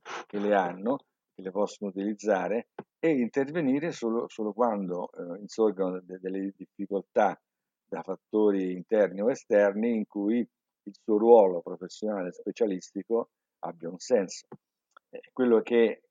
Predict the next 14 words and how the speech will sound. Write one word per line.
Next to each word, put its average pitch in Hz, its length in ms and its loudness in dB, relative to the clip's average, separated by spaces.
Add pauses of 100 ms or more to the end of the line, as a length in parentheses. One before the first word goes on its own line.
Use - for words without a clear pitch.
(200)
che, 98 500 -2
mm, 92 400 -8 (720)
fanno 117 320 4
egregiamente, 104 800 -2
non 110 300 -4
tutti, 104 400 -8
ma 85 120 -14
buona 98 320 -4
parte, 113 600 -6 (560)
del, 92 1000 -4 (300)
dei 101 120 -10
consultori 107 500 0
familiari, 101 760 0 (180)
anche, 101 500 -6